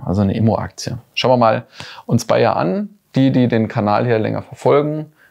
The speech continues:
wissen ja, ich bin sowieso schon seit einiger Zeit bullish für die Bayer-Aktie, vor allem, weil's fundamental so richtig gut aussieht. Die, äh, Vorstände sind auch der Meinung offenbar, dass die Aktie mittlerweile zu, äh, schlecht dasteht,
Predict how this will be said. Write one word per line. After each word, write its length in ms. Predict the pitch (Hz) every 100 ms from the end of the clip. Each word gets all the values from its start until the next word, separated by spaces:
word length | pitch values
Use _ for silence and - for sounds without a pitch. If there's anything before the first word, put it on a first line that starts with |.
| _
wissen 220 | 131 127
ja, 60 | 113
ich 100 | -
bin 100 | 104
sowieso 260 | 104 110
schon 160 | 131 147
seit 320 | 135 123 -
einiger 320 | 127 131 120
Zeit 300 | - 131 117
bullish 400 | 139 156 170 165
für 100 | -
die 100 | 127
Bayer-Aktie, 680 | 117 117 123 131 - 156 156 - _ -
vor 100 | -
allem, 100 | 104
weil's 340 | 104 101 - -
fundamental 680 | - 170 165 147 143 135
so 80 | 123
richtig 300 | 123 160 170
gut 160 | - 160
aussieht. 540 | 123 147 - 156 160 _ - - - - - _ _
Die, 220 | 127 120 113
äh, 280 | - 113
Vorstände 640 | - - 156 - 160 156 147
sind 160 | 131
auch 160 | 120 156
der 160 | 165
Meinung 340 | 156 143 165 165
offenbar, 680 | 156 175 156 147 180 208 - _ - _
dass 460 | - 135 - - -
die 160 | 139
Aktie 260 | - - 156
mittlerweile 380 | 143 135 131 131
zu, 460 | - 135 127 117 -
äh, 240 | 120 117
schlecht 360 | - 143 165 -
dasteht, 580 | 143 151 170 170 -